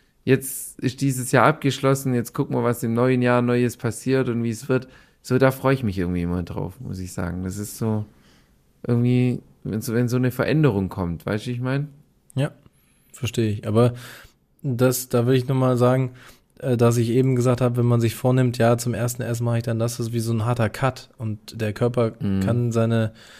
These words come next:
Speaker 2: oder, äh, du kannst deine, äh, Angewohnheiten da gar nicht so schnell drauf anpassen. Also deswegen funktionieren ja so, wie, so viele Vorsätze nicht, weil das so hart ist und man, man will das dann unbedingt machen, aber man trainiert sich da nicht hin, sondern man schreibt sich das jetzt komplett vor.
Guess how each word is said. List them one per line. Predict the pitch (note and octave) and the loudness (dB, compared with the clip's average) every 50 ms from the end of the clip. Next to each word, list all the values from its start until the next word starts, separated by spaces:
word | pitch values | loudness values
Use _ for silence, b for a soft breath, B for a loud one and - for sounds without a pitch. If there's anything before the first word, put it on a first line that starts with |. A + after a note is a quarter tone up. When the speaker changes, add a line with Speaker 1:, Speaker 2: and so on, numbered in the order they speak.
| B B B B B B _ _ _ - | B B B B B B _ _ _ -20
Speaker 2:
oder, | - A2+ E2+ A#2+ A#2 G#2+ G#2+ G#2 G#2 G2 - - | -20 -14 -8 -4 -2 2 2 2 2 0 -2 -6
äh, | - D#2+ G#2+ A2 G#2+ G#2+ | -4 -2 0 0 0 0
du | G#2+ A#2+ B2 A#2+ | 2 2 0 2
kannst | A#2+ - B2 A#2 A2+ - - | 2 2 2 2 2 2 2
deine, | B2 A#2 A#2 A#2+ A#2+ A#2 A2+ A2+ A2 A2 - - - G#2+ G#2+ G#2+ G#2+ G#2+ | 4 4 4 6 6 6 6 4 4 2 2 0 0 0 2 2 2 2
äh, | G#2+ | 2
Angewohnheiten | - A#2+ C3+ C#3 B2+ A#2 A#2 A#2 A2 G#2+ A2 A2+ A2+ A2 | 2 4 4 4 4 4 4 4 4 4 4 2 2 0
da | G#2+ G#2+ | 0 0
gar | G#2 A2 A2+ | 2 2 2
nicht | A2+ A2 | 2 0
so | G#2+ A2 | 0 -2
schnell | G2+ - - A2 | -4 -4 -4 -2
drauf | G#2+ G#2 G#2 | -2 -2 -2
anpassen. | G#2 G#2+ A#2 A#2 - - G#2 - - G2 F#2+ F#2+ | -2 -2 -4 -2 -2 -2 -4 -4 -4 -6 -6 -6
Also | F#2+ F#2+ G2+ G2 G2 G2 G2 b b b b b b b b b b b b _ _ _ _ - - | -4 -4 -4 -4 -4 -4 -6 b b b b b b b b b b b b _ _ _ _ -12 -6
deswegen | G#2+ G2+ G#2+ G#2+ G2+ | -2 0 2 2 2
funktionieren | A2+ A2+ G#2 - - A2+ A2+ A2+ | 0 -2 -2 0 2 2 4 4
ja | A2 G#2+ | 4 4
so, | G2+ G#2 G#2 G2+ | 2 0 -2 -2
wie, | G#2+ A2 A2+ A2+ | -4 -6 -6 -4
so | A2+ A2 G#2+ | -4 -4 -2
viele | G2 - A2 G#2+ G2+ | -2 -2 -2 -2 -2
Vorsätze | - - B2+ B2 A2+ A2+ G#2 G#2 - G#2 | -2 2 2 2 4 2 0 -2 -2 -4
nicht, | G#2 G2+ G2 G2 | -2 -2 -2 -2
weil | G2+ G2+ | 0 0
das | G#2 G2+ G#2 | -2 -2 -2
so | G#2+ G2+ F2+ | -2 -4 -2
hart | F#2+ A2+ B2 C3+ C#3+ - | 0 2 2 2 2 2
ist | - C#3+ C3 - - | 0 -2 -2 -2 -4
und | B2 A2 | -4 -4
man, | G#2 G#2 G#2 G#2 G#2 G#2 G#2+ | -2 -2 -2 -2 -4 -4 -4
man | A2 A2+ A2+ A2+ A#2 | -4 -2 -2 -2 0
will | A#2 C#3 | 2 2
das | C#3+ C#3+ C3 | 2 2 -2
dann | - B2 A#2+ B2+ | -2 -4 -4 -2
unbedingt | B2 B2 B2 A#2 A#2+ B2 | -2 -2 -2 -2 -2 0
machen, | B2 B2 B2+ B2+ | 0 0 0 -2
aber | B2+ A#2+ A#2 A2+ | -2 -2 -2 0
man | A2+ A2 G#2+ G#2 | 0 -2 -4 -4
trainiert | - B2 A#2 A#2 C3 C#3+ | -2 0 0 2 0 0
sich | - D3+ C3+ | -2 -4 -4
da | - C#3 | -2 -4
nicht | C3 C3 A#2+ A#2+ | -4 -4 -4 -4
hin, | C3+ C3+ B2 | -4 -4 -2
sondern | A#2+ A#2+ A#2+ A#2 | -2 0 0 0
man | A#2 A#2 A2+ A2+ | 0 0 -2 -2
schreibt | - - - A#2+ A#2+ A#2+ - | -2 -2 -2 -2 -2 -2 -4
sich | - A#2 | -6 -4
das | - A2 G#2 G#2+ | -4 -4 -4 -4
jetzt | A2 G2+ - | -4 -6 -6
komplett | - G#2+ G#2 A2 G#2 G2+ | -6 -6 -6 -6 -8 -8
vor. | - - A2 G#2+ G2 G#2 | -8 -6 -4 -4 -4 -6